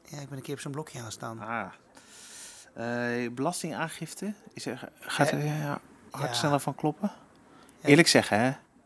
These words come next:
Speaker 1: Mm, mm,
Speaker 2: Niet zo.
Speaker 1: ja. Nou ja, ja, daar heb ik iemand voor.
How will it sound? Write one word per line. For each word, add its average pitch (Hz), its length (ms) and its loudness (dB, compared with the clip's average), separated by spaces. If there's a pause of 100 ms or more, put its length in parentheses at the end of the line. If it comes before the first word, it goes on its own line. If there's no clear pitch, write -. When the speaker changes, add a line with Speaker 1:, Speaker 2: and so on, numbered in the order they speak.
(120)
Speaker 1:
Mm, 135 500 -10 (180)
mm, 135 380 -6 (140)
Speaker 2:
Niet 110 180 -10
zo. 131 60 -4
Speaker 1:
ja. 131 280 2 (300)
Nou 139 140 -2
ja, 143 300 8 (280)
ja, 135 320 0
daar 127 120 -8
heb 123 120 -4
ik 131 80 -8
iemand 120 200 -8
voor. 104 240 -12